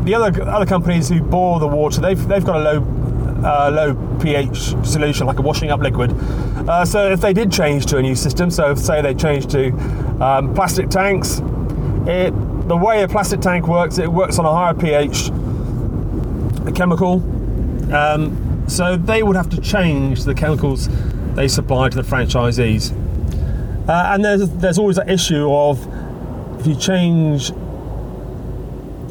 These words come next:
uh, change to a new tank, the old franchisees are gonna say, Well, "Why have you changed this new system? And can we have it?" Now,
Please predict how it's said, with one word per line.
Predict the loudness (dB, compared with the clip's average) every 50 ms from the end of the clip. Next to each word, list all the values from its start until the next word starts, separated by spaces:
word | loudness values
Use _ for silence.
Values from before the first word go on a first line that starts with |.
| -8 -4
uh, | 0 0 2 2 0
change | 0 0 0 0 0
to | 0 0
a | 0
new | 2 0 0
tank, | 0 0 0 0 0 -2 -4 -6 -2
the | 0 2 2
old | 2 2
franchisees | 0 0 0 0 0 0 2 2 2 2 0 0
are | 0
gonna | 0 0 0
say, | 0 0 2 2 2
Well, | 4 4 2 2 2 2 0 -4 -8 -10 -12 -12 -12 -12 -12 -12 -12 -12 -12 -12 -12 -12 -6 -2
"Why | 0 0 2
have | 0
you | 0
changed | 0 0 0 0 0 -2
this | -2 -2
new | 0 -2 0
system? | 0 -2 -2 0 0 0 0 0 0 -4 -6 -10 -12 -12 -12 -10 -10 -12 -12 -12 -10 -10 -10 -10 -10 -6 -2
And | -2 0 0 0
can | 0 0
we | 2 2
have | 2 2 2 2 2
it?" | 0 2
Now, | 2 2 2 0